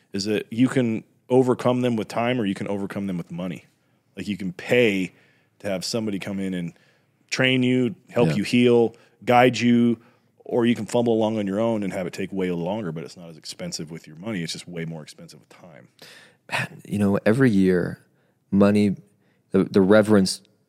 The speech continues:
Speaker 2: for money becomes increasingly more, <coughs> excuse me, increasingly more,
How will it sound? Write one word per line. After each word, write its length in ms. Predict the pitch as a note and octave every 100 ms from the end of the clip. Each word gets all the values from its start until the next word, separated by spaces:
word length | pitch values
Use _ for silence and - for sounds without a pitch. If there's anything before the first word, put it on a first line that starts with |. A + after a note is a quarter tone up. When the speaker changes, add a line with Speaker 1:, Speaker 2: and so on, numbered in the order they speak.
| _
Speaker 2:
for 160 | - F#2
money 360 | F2+ F2 E2+
becomes 680 | E2 F2 F#2 F2 F2 - - _ _ _
increasingly 800 | G2+ G2+ - A2+ G#2+ - G#2 G2+
more, 380 | F#2 F#2 E2+ D2+ _ _ _
<coughs> 260 | _ _ -
excuse 800 | F#3 F#3 F3+ - F3+ - - F3
me, 140 | - - _ - _ _ _ _ -
increasingly 640 | - - G#2+ - G2+ F2+ E2+
more, 460 | E2+ E2+ E2 D#2+